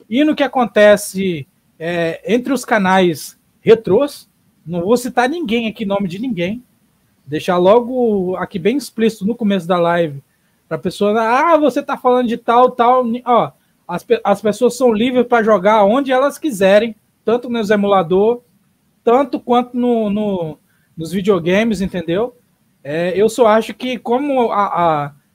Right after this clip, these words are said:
como a própria, o título da live diz, é, eu acho o seguinte, é, ultimamente tão gourmetizando demais os videogames, tipo,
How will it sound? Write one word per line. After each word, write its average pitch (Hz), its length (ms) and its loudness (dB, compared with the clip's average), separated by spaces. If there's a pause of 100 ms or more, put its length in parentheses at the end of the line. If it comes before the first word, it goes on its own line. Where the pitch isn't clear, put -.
(340)
como 247 320 -2
a 208 80 2
própria, 254 560 0
o 185 160 -4
título 240 420 -2
da 190 160 4
live 185 320 0
diz, 196 520 -6 (280)
é, 147 640 -2 (960)
eu 151 160 -2
acho 160 180 -2
o - 20 -6
seguinte, 190 520 -6 (460)
é, 165 280 -4 (260)
ultimamente 240 640 -2
tão 240 160 2
gourmetizando 226 720 2
demais 233 640 0
os 185 200 -8
videogames, 202 600 -2
tipo, 196 440 -8